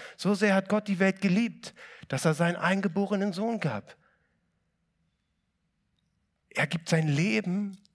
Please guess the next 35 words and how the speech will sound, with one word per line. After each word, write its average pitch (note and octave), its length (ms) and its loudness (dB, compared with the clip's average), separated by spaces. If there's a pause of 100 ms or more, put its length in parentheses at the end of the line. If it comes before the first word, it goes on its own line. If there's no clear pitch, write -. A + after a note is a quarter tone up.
(180)
für - 140 -8
die C3 80 -2
Sünde D#3 420 0
anderer, D#3+ 640 -4 (360)
damit D3+ 340 0
er E3 140 0
in D#3 100 -2
das, D#3 280 -4 (300)
damit D3+ 340 -2 (120)
die, C#3 240 -2
er C#3 120 -2
die C#3 80 -6
Möglichkeit D3+ 640 -8
hat, C3 180 -6
in C3 100 -6
das B2+ 220 -6
Leben D3+ 360 -2 (300)
anderer C3+ 520 0
zu - 120 -14
kommen. C3 380 -12 (1120)
Also, E3+ 320 4 (280)
wir D#3+ 100 4
müssen G#3+ 340 2
verstehen, G3+ 680 0
wenn C3+ 140 0
wir D3+ 80 -2
uns E3+ 140 -4
mit D#3+ 120 -2
dem D#3 100 2
Reich G#3 300 0
Gottes A3 420 -4
beschäftigen, B2+ 840 0 (280)
es D#3 160 2
ist E3 200 -6
vollkommen G3+ 1400 0